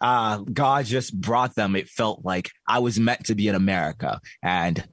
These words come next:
the moment I started hanging out with their kids, everything clicked. It, they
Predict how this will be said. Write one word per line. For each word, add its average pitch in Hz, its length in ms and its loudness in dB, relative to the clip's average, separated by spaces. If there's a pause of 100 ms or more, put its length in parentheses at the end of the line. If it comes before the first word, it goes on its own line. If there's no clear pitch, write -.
(160)
the 107 160 0
moment 131 460 2
I 113 80 2
started 107 400 -2
hanging 101 300 0
out 82 120 -2
with 85 140 -4
their 85 220 -4 (100)
kids, 147 480 0 (260)
everything 131 720 0
clicked. 107 480 -2
It, 110 240 -2
they 107 200 0